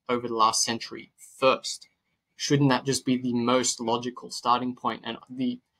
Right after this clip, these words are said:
unfortunate answer you get there is the electromagnetic environment that we're living in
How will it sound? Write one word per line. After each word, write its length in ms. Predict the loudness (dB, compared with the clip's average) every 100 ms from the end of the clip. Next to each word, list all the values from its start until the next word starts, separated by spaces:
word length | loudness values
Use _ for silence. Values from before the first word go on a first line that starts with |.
| _ _ _ -8
unfortunate 680 | -8 -2 0 0 0 -6 -4
answer 300 | -6 -6 -8 -8
you 100 | -2
get 240 | -4 -2
there 220 | 0 0 0
is 240 | -4 -10
the 200 | -4 0
electromagnetic 880 | 0 0 -2 -4 -2 0 0 0 -2 -18 _ -10
environment 600 | -8 2 4 4 -4 -6
that 140 | -6
we're 200 | -2 -2
living 220 | -2 -4 -10
in 180 | -12